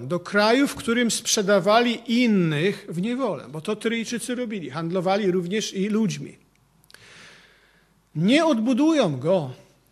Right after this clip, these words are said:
I ósme, rybacy suszyć będą na jego miejscu sieci. Więc niektóre z nich naprawdę niewiarygodne.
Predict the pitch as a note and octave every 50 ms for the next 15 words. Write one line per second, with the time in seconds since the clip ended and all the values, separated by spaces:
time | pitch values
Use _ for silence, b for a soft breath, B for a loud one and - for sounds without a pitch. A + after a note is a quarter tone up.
0 | _ _ _ - - F3 - - A#3+ A#3 - - A#3 A3 A3 A3+ A3+ - - F3+
1 | F#3 F#3+ F3 D#3+ D#3+ G#3 C4 C#4+ C#4+ C#4 C#4 - - B3+ A#3+ A3+ - - - -
2 | B3 C4 B3 - A#3+ G3 E3+ E3+ D3+ D#3+ A3 B3 B3+ B3 A3+ G3+ F3 D#3+ D#3 E3
3 | F3 F#3+ A3 A#3+ F#3 F#3 D#3+ D3+ D3+ E3+ G#3+ A#3 - - - - F3 - - A3
4 | G#3 - - - - - _ _ _ _ _ - C3+ - - E3+ F3+ - - -
5 | E4 D#4+ B3 G#3 F3 - A#3 B3+ C4 A#3+ - - B3 - - - - - A#3 G#3
6 | F#3 G3+ G3 F3+ F3+ A#3+ C4 A#3 B3+ B3 A#3 A3+ A3 F#3+ G#3+ G#3+ F3 C#3+ C#3+ D3
7 | D3+ E3 F#3+